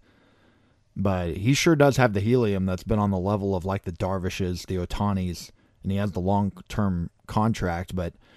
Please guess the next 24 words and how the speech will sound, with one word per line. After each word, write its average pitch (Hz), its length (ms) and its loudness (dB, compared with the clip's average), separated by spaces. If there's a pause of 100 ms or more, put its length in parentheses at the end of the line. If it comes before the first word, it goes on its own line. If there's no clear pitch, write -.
(160)
you 120 120 0
know, 113 140 4
we're 110 240 6
recording 131 500 2
this 98 180 -2
on 98 160 -2
Thursday 101 380 0
afternoon, 95 520 0
and 87 380 -2 (140)
I, 104 540 0 (1200)
did 113 160 -2
you 165 120 8
by 180 140 8
any 165 100 2
chance 143 340 0
see 127 560 2
any 120 340 2
of 113 120 4
the 101 200 4
video 107 380 2
from 104 220 2
his 95 240 0
first 107 400 0
minor, 101 460 -2